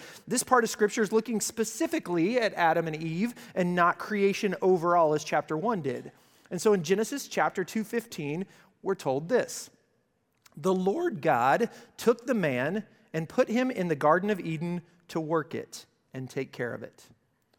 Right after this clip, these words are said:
So I still see that there is work to be done. If you were to go back to verse eight, you would see that God planted this garden, okay, this garden in Eden,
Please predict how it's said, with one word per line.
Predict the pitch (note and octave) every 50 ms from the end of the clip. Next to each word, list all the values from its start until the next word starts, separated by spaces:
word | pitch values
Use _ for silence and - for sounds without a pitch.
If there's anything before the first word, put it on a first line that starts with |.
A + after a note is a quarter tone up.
| _ _ -
So | - D#3+ D3 D#3
I | D3+
still | D#3 D#3 - - - B3+ C4 B3+
see | - - - F#3 F#3
that | E3+ D#3+ E3
there | F3+ F3 E3+
is | E3 D#3+ D3 C#3
work | C#3+ C#3+ D#3+ F#3 G#3 G#3+ - -
to | F3
be | E3+ F3 E3
done. | C#3+ F3 E3+ D#3+ C#3 A#2+ B2 A#2+ - - - -
If | - D#3 -
you | A#3+
were | A#3+
to | A3+
go | G3 A3 G#3
back | G3 F#3+ F#3+
to | - F#3+
verse | E3 F#3+ F3+ - -
eight, | A3 A3+ G#3+ D#3
you | F#3 F#3
would | F3+ E3+ -
see | - - - C4 A#3
that | E3 E3 E3 C#3+
God | E3+ F3 F#3 G3+ G3+ G3 G3 G3 - - - _ _ -
planted | - - A3 A3 A#3 B3+ B3+ - B3+ G3+ F3+
this | A3 - -
garden, | - F#3 E3+ E3 D#3 C#3 B2 A#2 A#2+ A2+ -
okay, | - - F3 G3+
this | G#3 E3 -
garden | F#3+ F3+ F#3 F#3+ G#3 G3+
in | F#3 F#3
Eden, | G3 A#3 G#3 G3+ F3 C#3+ D#3 E3